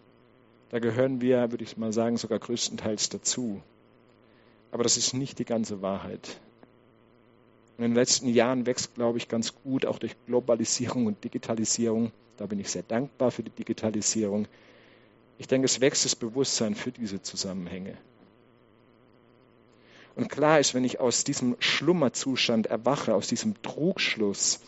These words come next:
dass die Welt doch in Ordnung ist, dann wird's durchaus unbequem. Wenn ich mal darauf achte, wo die Dinge herkommen, die ich besitze, mein Kauf- und Konsumverhalten reflektiere oder auch meine Mobilität oder mein Sicherheits- und Kontrolldenken,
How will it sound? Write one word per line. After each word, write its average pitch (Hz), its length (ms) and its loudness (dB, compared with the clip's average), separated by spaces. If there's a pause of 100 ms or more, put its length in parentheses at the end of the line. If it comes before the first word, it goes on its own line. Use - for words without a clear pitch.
(240)
dass - 180 0
die 120 160 2
Welt 147 200 6
doch 127 100 -2
in 110 180 -2
Ordnung 131 420 2
ist, - 460 -2 (1040)
dann 117 160 0
wird's 147 200 0
durchaus 147 340 -2
unbequem. 135 640 -6 (1900)
Wenn 127 100 0
ich 127 60 2
mal 139 100 4
darauf 127 300 4
achte, 147 300 0
wo 131 40 0
die 120 100 -2
Dinge 127 260 4
herkommen, 110 760 2 (540)
die 120 60 -2
ich - 140 -2
besitze, - 480 -2
mein 110 220 0
Kauf- 131 320 0
und 127 120 0
Konsumverhalten 117 800 -2
reflektiere 107 760 -4
oder 104 160 2
auch 104 100 0
meine 123 180 4
Mobilität 123 800 0
oder 113 160 0
mein 113 140 2
Sicherheits- 127 560 0
und 120 100 -6
Kontrolldenken, 117 960 2